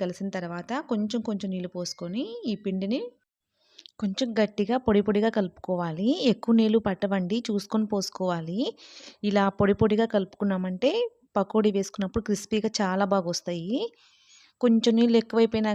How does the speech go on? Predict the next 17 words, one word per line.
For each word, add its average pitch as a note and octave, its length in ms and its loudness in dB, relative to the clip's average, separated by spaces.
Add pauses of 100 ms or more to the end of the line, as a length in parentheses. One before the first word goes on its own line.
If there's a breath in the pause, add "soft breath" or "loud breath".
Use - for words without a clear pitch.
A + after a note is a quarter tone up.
కానీ C4 180 2
మళ్ళీ A3+ 220 2
ముద్దగా G#3 340 2
అయిపోతాయి G3 380 0
అన్నమాట, F3 280 -4 (180)
పకోడీ G#3 320 2
అంత G3+ 160 -2
టేస్ట్గా G3 360 0
అనిపించవు. F3+ 540 -4 (760 loud breath)
ఇలా G#3+ 220 4
కలుపుకుని A3+ 440 2
పిండిని G3+ 320 2
పక్కన G3 300 -2
ఉంచుకొని F#3 480 -4 (800)
స్టవ్ G#3 240 2
వెలిగించుకొని G#3 680 0
ఒక D4+ 100 0